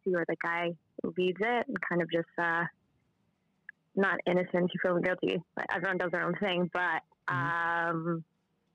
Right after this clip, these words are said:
Speaker 2: Has there been a time
Speaker 1: yeah, it was
Speaker 2: where it made you feel uncomfortable discussing it with a guy, or a guy made you feel uncomfortable because they, you know, were clearly not in a, uh, Shomer mindset?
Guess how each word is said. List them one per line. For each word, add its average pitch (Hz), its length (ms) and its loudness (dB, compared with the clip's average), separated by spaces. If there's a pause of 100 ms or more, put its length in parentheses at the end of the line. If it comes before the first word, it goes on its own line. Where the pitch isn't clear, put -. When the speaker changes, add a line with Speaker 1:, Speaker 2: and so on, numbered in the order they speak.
(1300)
Speaker 2:
Has 135 180 4
there 147 100 2
been 151 180 2
a 143 60 2
time 127 240 2
Speaker 1:
yeah, 165 380 0 (100)
it 208 80 2
was 147 80 2
Speaker 2:
where 131 140 2
it 131 80 2
made 131 200 2
you 127 80 2
feel 123 260 0
uncomfortable 123 760 0 (920)
discussing 135 560 0
it 131 140 4
with 123 160 2
a 123 60 2
guy, 123 400 2
or 110 140 2
a 113 40 -2
guy 123 320 0
made 123 200 2
you 123 100 2
feel 123 200 2
uncomfortable 120 520 0
because 117 320 0
they, 120 200 2 (480)
you 123 100 0
know, 113 240 0 (200)
were 131 100 0
clearly 120 400 2
not 117 300 -2 (480)
in 123 160 2
a, 120 200 4
uh, 113 220 0 (120)
Shomer 123 320 2
mindset? 123 400 4